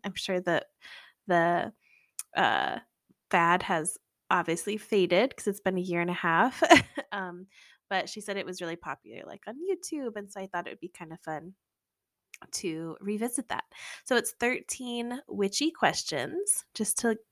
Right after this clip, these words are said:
let you get to know me a little bit more if you're interested. Um, and also, I will be giving you some, like, resources that I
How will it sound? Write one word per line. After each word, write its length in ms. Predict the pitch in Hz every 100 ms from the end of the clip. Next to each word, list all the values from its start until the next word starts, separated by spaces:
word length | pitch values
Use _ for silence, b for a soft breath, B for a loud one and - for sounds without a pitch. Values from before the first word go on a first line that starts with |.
| -
let 200 | 208 196
you 340 | 208 196 196 190
get 220 | 196 202
to 100 | -
know 220 | 214 214
me 360 | 208 175 180 220
a 80 | 202
little 220 | 190 190
bit 280 | 190 233 202
more 300 | 196 180 208 - B B B
if 180 | 269 -
you're 140 | 320
interested. 800 | - 233 233 247 - 247 233 233 233 B B -
Um, 200 | 196 190 -
and 200 | 214 247
also, 680 | - 196 - 214 196 190 196 B B B B B
I 540 | - 185 185 180 180 190 -
will 120 | 233 202
be 120 | 196
giving 300 | 190 180 175
you 160 | 165
some, 420 | 165 165 151 139 196 _
like, 240 | 202 190 -
resources 560 | - - 202 - 190
that 140 | - -
I 260 | 64 -